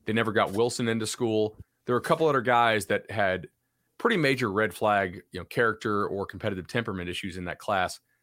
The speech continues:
who they took, who washed out after, like, a semester. And the evaluations of other staffs were validated there, obviously. So if you stack back-to-back kind of iffy classes,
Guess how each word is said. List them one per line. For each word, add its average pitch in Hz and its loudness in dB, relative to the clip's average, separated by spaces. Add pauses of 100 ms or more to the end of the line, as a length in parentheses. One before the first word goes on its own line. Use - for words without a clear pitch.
(220)
who 123 -2
they 123 2
took, 110 -2
who 120 -2
washed 117 0
out 110 4
after, 101 -2
like, 95 -2
a 92 -4
semester. 95 -6 (480)
And 101 -4
the 101 -2
evaluations 120 2
of 92 -10
other 101 -4
staffs - -4 (460)
were 98 -4 (100)
validated 110 0
there, 80 -6
obviously. - -10 (360)
So 117 2
if 107 -6
you 139 -8
stack 175 0
back-to-back 123 0
kind 120 0
of 95 0 (100)
iffy 113 -4
classes, 107 -2